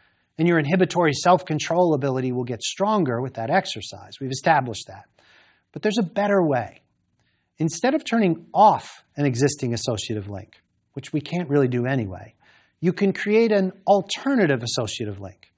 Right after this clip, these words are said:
and make it stronger. Strong enough that it eventually takes over control of your behaviors. Most people's intuitions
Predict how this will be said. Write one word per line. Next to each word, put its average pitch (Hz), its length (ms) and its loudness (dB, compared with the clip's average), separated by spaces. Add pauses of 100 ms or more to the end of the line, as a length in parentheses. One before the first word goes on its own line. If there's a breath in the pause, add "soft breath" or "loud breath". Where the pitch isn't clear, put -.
(240)
and 156 140 2
make 160 280 0
it 202 240 4
stronger. 127 640 -4 (560 soft breath)
Strong 233 360 2
enough 175 260 2
that 156 300 2 (160 soft breath)
it 139 100 0
eventually 180 380 4
takes 170 280 0
over 180 260 4
control 120 440 -6
of 107 60 -10
your 131 100 -6
behaviors. 147 680 -6 (1800)
Most 247 220 2
people's 214 260 4
intuitions 190 960 2